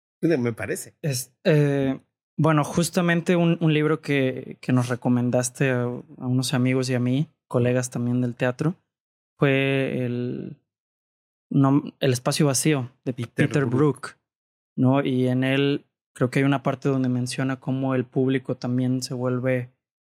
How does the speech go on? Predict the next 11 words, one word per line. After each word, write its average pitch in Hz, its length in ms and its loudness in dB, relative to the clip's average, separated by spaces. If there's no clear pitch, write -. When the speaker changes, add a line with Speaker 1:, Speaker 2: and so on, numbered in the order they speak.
Speaker 2:
parte 127 440 -2
de 127 80 -2
este 123 260 -10
proceso 127 420 -10
creativo 131 560 -4
y 131 140 -2
cómo 143 560 0
esta 135 520 -2
confluencia 135 760 0
de 139 80 0
energías 135 840 -2